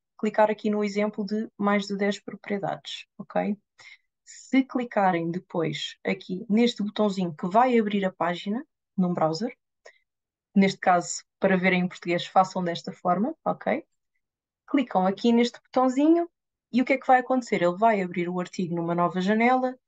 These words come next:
e aqui no canto superior direito selecionem o português e depois ele vai ficar então aqui em português e basta seguir estes passos, ok? Claro que se tiverem alguma dúvida depois, podem e devem falar com a nossa equipa de suporte,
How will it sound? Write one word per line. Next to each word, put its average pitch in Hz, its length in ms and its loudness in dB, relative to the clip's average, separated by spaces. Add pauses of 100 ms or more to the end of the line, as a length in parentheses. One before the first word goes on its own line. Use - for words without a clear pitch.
(300)
e 247 240 -4 (120)
aqui 208 320 0
no 220 120 2
canto 190 300 -2
superior 180 440 -4
direito 196 560 -2
selecionem 202 800 -2 (540)
o 233 140 0
português 220 760 -4 (580)
e 208 80 2
depois 202 520 0
ele 185 140 0
vai 175 160 2
ficar 175 380 -2
então 170 260 -2
aqui 175 400 -6 (240)
em - 120 2
português - 560 -4 (160)
e 185 100 -2
basta 190 340 2
seguir 190 340 -4
estes - 280 -4
passos, - 460 -6 (500)
ok? 180 240 -6 (340)
Claro 185 220 2
que - 60 -12
se - 60 -12
tiverem 190 320 4
alguma 190 300 4
dúvida 190 360 2
depois, 208 520 2 (360)
podem 202 340 6
e 196 40 6
devem 196 260 4
falar 190 380 -2
com - 120 -6
a 190 40 -2
nossa 190 240 -4
equipa 202 300 -6
de 196 100 -6
suporte, - 440 -2